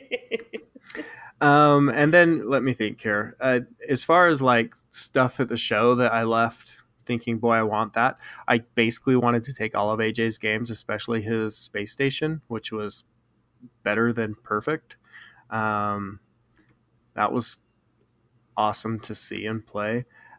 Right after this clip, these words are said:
Speaker 2: Um,
Speaker 1: That story was really cool from the show. If you guys didn't get a chance to listen to,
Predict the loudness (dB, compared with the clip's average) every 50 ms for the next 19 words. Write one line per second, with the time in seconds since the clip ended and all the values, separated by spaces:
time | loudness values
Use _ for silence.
0 | -8 -2 0 2 2 2 2 2 0 -2 -2 -4 -4 -6 -8 -12 -10 -8 -6 -6
1 | -6 -6 -8 -8 -8 -10 -12 -12 -10 -10 -8 -8 -10 -12 -10 -6 -4 -4 -2 -2
2 | -4 -6 -6 -8 -12 _ -14 -12 -10 -10 -10 -10 -10 -10 -10 -10 -10 -8 -6 -6
3 | -4 -6 -6 -8 -12 -14 -12 -10 -8 -8 -8 -10 -12 -10 -10 -10 -10 -10 -12 -14
4 | -14 -14 -16 -18 -16 -16 -16 -16 -16 -12 -10 -8 -8 -10 -10 -16 -16 -16 -14 -12
5 | -10 -10 -10 -10 -14